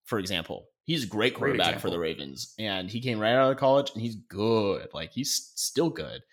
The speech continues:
Speaker 1: And then you have, like, I feel like this is more the case, but you have a lot of, like,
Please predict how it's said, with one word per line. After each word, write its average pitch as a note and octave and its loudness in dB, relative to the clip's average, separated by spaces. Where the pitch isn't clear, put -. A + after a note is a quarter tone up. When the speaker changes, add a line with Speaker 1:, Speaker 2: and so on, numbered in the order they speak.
Speaker 1:
And C#3+ 6
then F#3+ 4
you F3 4
have, D#3+ 4
like, B2+ 2
I C#3+ 4
feel F#3+ 4
like F3 8
this D3 2
is A#2 2
more G2 0
the C#3+ 0
case, D3+ -2
but G2 -4
you A#2 -2
have D3+ 0
a F3+ 0
lot B2 2
of, A2 0
like, F#2+ -2